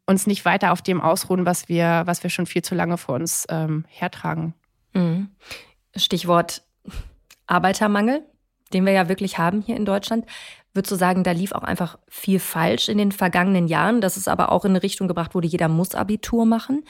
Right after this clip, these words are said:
Speaker 2: jeder muss studieren und wir haben jetzt einen ganz großen Wasserkopf und wir haben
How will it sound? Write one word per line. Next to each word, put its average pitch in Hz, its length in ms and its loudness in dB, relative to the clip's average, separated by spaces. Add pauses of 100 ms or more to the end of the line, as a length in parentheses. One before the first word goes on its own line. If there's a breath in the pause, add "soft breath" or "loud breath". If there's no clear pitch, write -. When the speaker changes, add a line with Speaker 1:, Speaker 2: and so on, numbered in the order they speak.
(300 loud breath)
Speaker 2:
jeder 180 260 4
muss 170 360 4
studieren 240 580 2
und 202 100 0
wir 185 100 4
haben 185 140 4
jetzt 185 200 -2
einen 180 100 0
ganz 170 140 -4
großen 165 420 -4
Wasserkopf 196 640 -2
und 190 100 -2
wir 180 100 0
haben 185 280 0